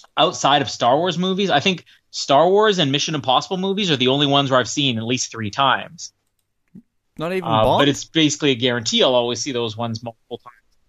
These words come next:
Speaker 1: Uh, well, no, I, I did see Spe-, I saw Skyfall three times. I saw Spectre twice.
Speaker 2: Right.
Speaker 1: So, yeah, you know, the good Bond movies I will.
Speaker 2: Can I just quickly add as well?
Speaker 1: We're gonna have lots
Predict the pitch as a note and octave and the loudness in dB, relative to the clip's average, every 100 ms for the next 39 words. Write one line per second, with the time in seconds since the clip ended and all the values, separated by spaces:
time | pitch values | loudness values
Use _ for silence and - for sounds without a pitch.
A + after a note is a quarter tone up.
0 | _ _ _ _ _ _ G3+ G#3+ G#3+ G#3 | _ _ _ _ _ _ 2 6 6 6
1 | G#3 G#3+ A3 A#3+ D4 D#4+ D4+ B3 A3+ G3 | 6 2 -2 2 4 6 4 4 4 4
2 | G#3+ A3 F#3 G#3+ G#3+ - F#3+ - D#3 - | 2 0 -4 -6 -4 -2 -2 -2 -4 0
3 | E3+ D#3 D3+ - - F#3+ F3 C3+ A2 A#2+ | 2 2 -2 -6 -2 0 0 -2 -2 -8
4 | A2 G#2 G#2+ C3+ C3+ C3+ - C3 - A2+ | -10 -8 -6 -6 -4 -4 -2 -2 -2 -12
5 | - A#2 - - - G#2+ A#2+ A2+ A#2 G2+ | -6 -4 -4 -6 -8 -8 -6 -2 0 0
6 | G2 F#2+ _ _ _ - G#2+ G2+ F3 G#3 | -2 -6 _ _ _ -4 -4 -2 -2 2
7 | A3 C#3 G#2+ G2+ F2 F#2 F2 - - A3+ | 2 2 0 -4 -14 -14 -14 -12 -2 0
8 | C#4+ - F3+ E3 C3+ A2 G#2 G2 G#2+ G#2 | 0 -4 -6 -2 0 0 -2 -6 -10 -4
9 | G#2 G2 A#3 A#3+ D#3+ F3 C3+ | 0 2 2 2 2 2 0